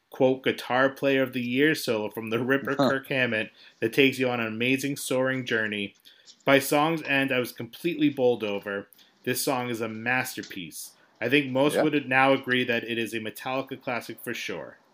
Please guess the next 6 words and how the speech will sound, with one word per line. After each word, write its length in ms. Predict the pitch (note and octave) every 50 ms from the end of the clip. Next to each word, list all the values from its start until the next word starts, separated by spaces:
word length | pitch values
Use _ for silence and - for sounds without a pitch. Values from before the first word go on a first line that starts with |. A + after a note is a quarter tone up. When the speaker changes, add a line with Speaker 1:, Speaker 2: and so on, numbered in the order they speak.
| _ _ _ _ _ _ _ _ _ _ _ _ _ _ _ _ _ _ -
Speaker 2:
No 200 | F#2+ F2+ F#2 G#2+
doubt. 420 | A2 C3 C#3 D3 C3 A2+ G#2+ - _ _ _ _ _ _ _ _ -
No 260 | A2+ G#2+ G#2 A2 B2
Speaker 1:
I 20 | C3
mean, 80 | - D3
Speaker 2:
doubt. 320 | D3+ D#3 C#3 A#2+ A#2 -